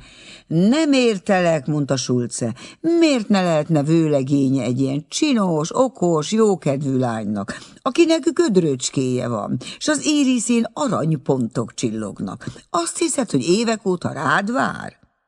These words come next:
Fritz felugrott. „Megöllek! De előbb felmegyek a szobájába.” „Maradj itt, Eduard!”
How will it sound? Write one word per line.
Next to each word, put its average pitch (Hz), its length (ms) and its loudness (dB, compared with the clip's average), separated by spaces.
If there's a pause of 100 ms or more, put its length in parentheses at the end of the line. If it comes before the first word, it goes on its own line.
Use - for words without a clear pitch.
(640)
Fritz - 360 -2
felugrott. 139 680 -2 (760)
„Megöllek! 202 880 0 (1800)
De 147 120 -4
előbb 135 240 -2
felmegyek 131 500 -2
a 123 40 -10
szobájába.” - 640 -14 (580)
„Maradj 190 420 2
itt, 196 160 2
Eduard!” 139 560 -2